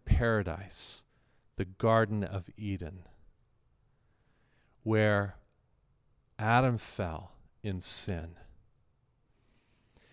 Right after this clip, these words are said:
And so that worship is a picture, is a, it's a retelling of God's redeeming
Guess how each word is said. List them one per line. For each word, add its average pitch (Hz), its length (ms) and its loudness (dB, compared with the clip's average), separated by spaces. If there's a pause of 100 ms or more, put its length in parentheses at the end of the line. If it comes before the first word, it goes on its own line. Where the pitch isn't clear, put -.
And 117 100 0
so 135 220 6
that 123 240 4
worship 120 800 4 (160)
is 117 180 0
a 107 60 -2
picture, - 800 4
is 104 180 -4
a, 107 60 -6 (320)
it's - 100 -4
a 107 80 2
retelling 123 1040 6 (440)
of 101 300 -6
God's 127 520 2
redeeming 104 1200 -2